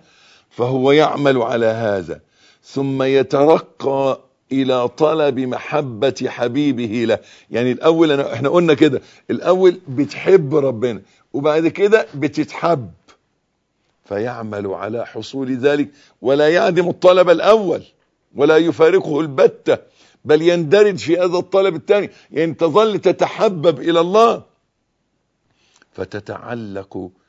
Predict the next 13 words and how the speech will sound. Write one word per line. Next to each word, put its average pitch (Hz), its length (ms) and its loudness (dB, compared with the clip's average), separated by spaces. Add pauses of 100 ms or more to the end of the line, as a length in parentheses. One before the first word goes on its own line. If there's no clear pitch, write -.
(360)
همته 110 840 -8
بالأمرين 101 1120 -10 (360)
جميعاً، 139 640 -12 (380)
فإنه 95 720 -12 (420)
إنما 101 420 -14
يحصل 107 720 -16
له 120 200 -14
منزلة: 101 920 -8 (1400)
"كنت 110 540 -16 (720)
سمعه 95 600 -12
الذي 87 340 -16
يسمع 76 380 -16
به، 69 200 -18